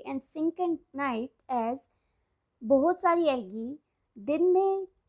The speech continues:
सरफ-, वाटर के सरफेस पर फ्लोट करती हैं और रात को सिंक कर जाती है सी के बॉटम में। वो कौन सी एल्गी होती हैं? उनके अंदर क्या होता है, क्यों होता है? क्योंकि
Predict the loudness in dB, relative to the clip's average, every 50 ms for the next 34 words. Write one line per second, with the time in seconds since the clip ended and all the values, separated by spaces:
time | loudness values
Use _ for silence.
0 | _ _ _ _ _ _ _ _ -6 -2 0 0 0 -2 _ -2 2 4 4 4
1 | 2 0 0 0 0 0 -2 -2 -2 -6 -4 -4 -4 -4 -6 -6 _ -2 -2 -2
2 | -4 -6 0 0 0 0 0 0 -2 -2 -2 -2 -4 -4 -2 -2 -2 -2 -4 -4
3 | -6 -8 0 2 4 4 2 0 -4 _ -6 -6 -6 -6 -8 _ _ _ _ _
4 | _ -10 -2 0 0 0 2 2 0 0 2 2 2 0 0 0 0 0 0 0
5 | -4 -8 -12 -8 -4 -4 -2 -2 -2 -4 -2 -2 -2 -2 -2 -4 -6 -8 -8 -10
6 | -12 _ _ _ _ _ _ _ _ _ -4 -2 -2 -2 -2 -2 -2 -2 2 4
7 | 6 6 6 4 2 0 0 0 0 -2 -4 -6 -6 -6 -8 -10 _ _ _ _
8 | _ _ _ _ _ _ _ _ _ _ _ _ _ -6 -4 2 2 2 4 4
9 | 0 0 -2 -8 _ _ _ -4 -2 -2 0 0 0 0 0 0 0 -4 -4 -4
10 | -6 _ -6 -2 -2 -2 -2 -4 -4 -6 -6 -6 -6 -8 -10 _ _ _ _ _
11 | _ _ _ _ -2 0 0 0 0 0 0 0